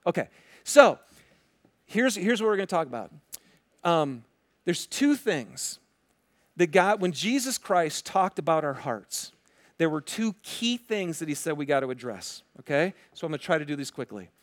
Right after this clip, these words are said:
Anybody know what the number one thing that Jesus talked about when he talked about our hearts?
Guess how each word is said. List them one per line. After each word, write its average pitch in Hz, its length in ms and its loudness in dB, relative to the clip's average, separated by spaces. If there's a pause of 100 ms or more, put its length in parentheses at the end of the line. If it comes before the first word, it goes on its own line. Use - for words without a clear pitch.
(280)
Anybody 247 320 6
know 208 180 4
what 190 180 2
the 156 80 -2
number 180 480 0
one 185 280 -2
thing 165 280 -4
that 156 100 -8
Jesus 156 380 -8
talked 165 280 -4
about 110 340 -8 (540)
when 151 160 0
he 147 60 2
talked 160 300 0
about 147 180 2
our 131 120 -6
hearts? - 440 -10